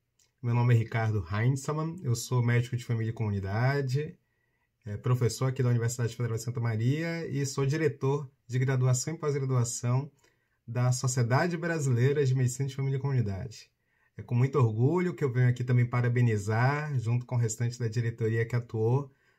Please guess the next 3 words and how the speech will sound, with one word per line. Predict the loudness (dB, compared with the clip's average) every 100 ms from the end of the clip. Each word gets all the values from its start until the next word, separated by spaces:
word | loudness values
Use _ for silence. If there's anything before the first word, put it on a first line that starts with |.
| _
na | -6
denem, | 0 0 2 2 2 -4 _ _ _ -8
é, | 0 2 4 4 4 4 2 2 2 0 0 -2